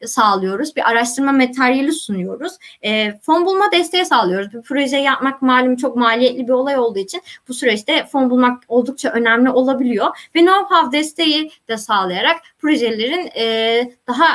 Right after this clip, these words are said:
düzenli, başarıyı arttıracak şekilde kaliteli yürümesi için çeşitli desteklerimiz oluyor. E, Labrador'da birlikte üretmek ve gelişmek için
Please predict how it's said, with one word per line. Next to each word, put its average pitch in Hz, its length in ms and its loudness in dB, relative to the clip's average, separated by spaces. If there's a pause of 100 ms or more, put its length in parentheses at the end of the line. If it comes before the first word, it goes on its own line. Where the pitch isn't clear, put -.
(300)
düzenli, 220 540 0 (440)
başarıyı 247 560 0 (120)
arttıracak 233 580 -4
şekilde 214 380 -10 (260)
kaliteli 247 400 -2
yürümesi 254 500 2
için 339 220 -10 (240)
çeşitli 262 420 -8
desteklerimiz 294 720 0
oluyor. 190 280 2 (380)
E, 214 300 -2
Labrador'da 339 640 2
birlikte 320 500 2
üretmek 285 460 0
ve 285 80 0
gelişmek 254 560 0
için 320 280 -6